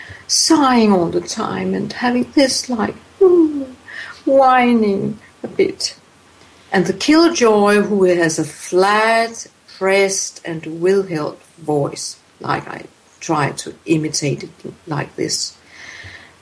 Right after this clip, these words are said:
And then there's the seducer with an intimate, sensual and seductive voice. And then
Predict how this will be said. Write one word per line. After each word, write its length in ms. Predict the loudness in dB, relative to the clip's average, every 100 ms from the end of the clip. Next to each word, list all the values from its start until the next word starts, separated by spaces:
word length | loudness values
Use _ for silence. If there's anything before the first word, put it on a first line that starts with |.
| _ 0
And 200 | 2 4
then 240 | 4 4
there's 400 | 4 2 0 -2
the 100 | -2
seducer 960 | -2 -4 -6 -2 0 0 -2 -2 -6 -8 -8 -12 -14 _ _ _ _ _ _ _
with 160 | -2 0
an 200 | 0 0
intimate, 720 | 0 0 0 -2 -2 -4 -8 -18 _
sensual 640 | -6 -2 0 0 0 -4 -10 -12 -6
and 280 | -6 -6 -12 -10
seductive 800 | -10 -10 -6 -6 -6 -12 -12 -14
voice. 680 | -6 -6 -6 -10 -8 -10 -12 -20 -20 _ _ _ _ -20 -20 -20 _ _ _ _
And 160 | 2 4
then 300 | 4 4